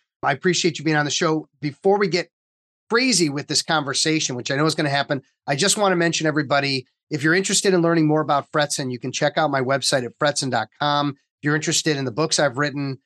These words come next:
the most recent is an international bestseller, Legal Business Development Isn't Rocket Science, available on Amazon. It's a good deal. Grab one, support my son's five twenty-nine.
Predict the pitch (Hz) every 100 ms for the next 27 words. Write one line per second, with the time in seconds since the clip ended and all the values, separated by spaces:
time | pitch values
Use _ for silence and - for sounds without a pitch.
0 | _ 139 143 135 - 147 147 139 127 127
1 | - 160 151 147 - 139 139 131 - 147
2 | 143 135 110 - 127 151 156 156 135 -
3 | 147 143 127 127 120 131 175 180 151 156
4 | 143 123 131 127 127 120 - 151 156 135
5 | 143 139 139 - _ - 170 175 151 120
6 | - 170 170 127 147 151 131 98 135 147
7 | 143 151 151 147 - 143 135 135 - 131
8 | 120 127 123 - 123 120 107 120 104 90